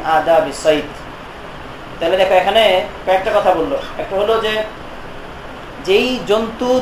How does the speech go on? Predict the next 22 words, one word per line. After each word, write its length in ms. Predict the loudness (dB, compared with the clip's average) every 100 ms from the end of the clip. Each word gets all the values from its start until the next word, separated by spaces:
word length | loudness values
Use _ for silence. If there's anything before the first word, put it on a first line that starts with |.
| 2
তোমাদের 320 | 0 2 2
জন্য 140 | 0 -2
শিকার 300 | -2 4 4
করে 200 | 4 0
নিয়ে 180 | 2 4
আসবে, 340 | 4 4 0 -10 -12 -14 0
তাফসীর 300 | 2 2 0
ফিকহের 220 | 2 2 2
কিতাবে 220 | 2 2
আছে, 100 | 2
সেই 100 | 0
হিসেবে 160 | -2 -2
বলতেছি 340 | -2 -4 -6
না, 100 | -6 -8 -14 -14 -14 -8
আগামী 180 | 0 2 2
বছরে 180 | -2
কিছু 200 | -4 -2
আসবে 220 | 0 0 -2
মিশকাতে, 420 | -6 -4 -4 -4 -10 -12 -14 -14 -14 -12 -12 -12 -14 -14 -14 -4
যে 100 | 2 4 2 0 2
যেই 160 | 2
জন্তুটা 360 | 4 2 4 4